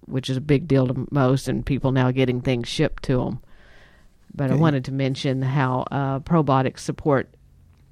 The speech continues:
Speaker 1: digestion and inflammatory bowel disorders, like things you have to think like Crohn's disease and ulcerative colitis. And it can also help with irritable bowel, ir-, irritable bowel.
Speaker 2: Say that fast three times.
Speaker 1: Yeah.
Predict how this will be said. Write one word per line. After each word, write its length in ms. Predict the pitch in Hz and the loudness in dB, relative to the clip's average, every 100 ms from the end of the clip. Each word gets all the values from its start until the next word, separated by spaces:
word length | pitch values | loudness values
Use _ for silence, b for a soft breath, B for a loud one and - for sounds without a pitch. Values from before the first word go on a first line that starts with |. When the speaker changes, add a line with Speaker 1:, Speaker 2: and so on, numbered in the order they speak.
| _ _ - 156 | _ _ -16 -2
Speaker 1:
digestion 1000 | 160 156 151 151 120 - - 170 - - b b b b | 2 2 2 0 0 -2 -2 -2 -2 -6 b b b b
and 200 | 143 135 | -4 -4
inflammatory 800 | - 151 131 156 147 143 160 147 | -4 -4 0 4 4 4 4 4
bowel 280 | 147 139 135 | 6 4 4
disorders, 640 | 123 120 123 127 135 135 | 0 0 0 0 0 -2
like 180 | 113 - _ - - | -2 -4 _ -14 -4
things 240 | 135 123 | -2 0
you 60 | 127 | -2
have 80 | 123 | -2
to 40 | |
think 220 | 147 139 | -2 -2
like 180 | 143 - | -2 -4
Crohn's 380 | - 156 147 143 | 2 4 4 2
disease 500 | 151 139 143 143 147 | 2 2 2 2 2
and 180 | 135 107 - | -2 -4 -2
ulcerative 480 | 139 - 147 131 | -2 -2 -4 -4
colitis. 840 | 135 - 131 131 139 143 175 - - - b b b b | -8 -6 -4 -2 0 0 -2 -6 -18 -20 b b b b
And 120 | 135 131 | -8 -6
it 100 | - | -4
can 140 | 135 | -2
also 340 | 135 147 180 | 2 2 2
help 240 | 143 143 - | 2 2 2
with 200 | 139 - | -2 -4
irritable 400 | - 151 190 226 | -2 2 4 4
bowel, 260 | 170 131 156 _ - | 2 2 0 _ -4
ir-, 320 | 143 202 247 - | 2 4 4 2
irritable 520 | 190 285 339 330 240 | 2 4 2 4 4
bowel. 520 | 196 220 233 160 190 - | 6 8 8 8 6 2
Speaker 2:
Say 220 | - - 117 | -8 -2 -2
that 220 | 82 - | -2 -2
fast 300 | 92 78 - | -2 -2 -6
three 160 | - | -8
times. 200 | - - | -6 -2
Speaker 1:
Yeah. 200 | 170 135 | 2 2